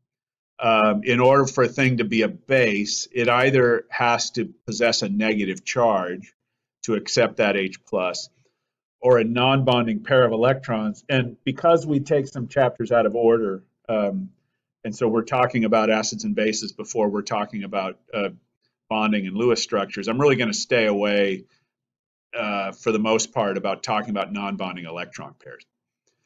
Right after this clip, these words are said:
Okay, so what are some examples of acids? Well, hydrochloric acid is a strong acid, as you'll recall from chapter four. It ionizes completely in water.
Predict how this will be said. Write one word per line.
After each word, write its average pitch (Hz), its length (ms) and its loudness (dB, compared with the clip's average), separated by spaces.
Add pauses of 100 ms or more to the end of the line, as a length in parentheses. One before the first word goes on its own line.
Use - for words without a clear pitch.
(1600)
Okay, 135 240 2
so 156 180 2
what 160 160 6
are 170 60 4
some 160 160 0
examples 131 500 -2
of 120 60 -4
acids? 107 560 -4
Well, 120 240 2
hydrochloric 139 680 2
acid 113 520 2 (100)
is 113 180 -8
a 113 80 -2
strong 123 460 0
acid, 104 380 -2
as 104 100 -6
you'll 107 120 0
recall 101 380 -2
from 101 200 -8
chapter 101 360 -4
four. 92 420 -6
It 104 180 -10
ionizes 110 720 -2
completely 98 840 -6 (640)
in 101 180 -6
water. 87 440 -8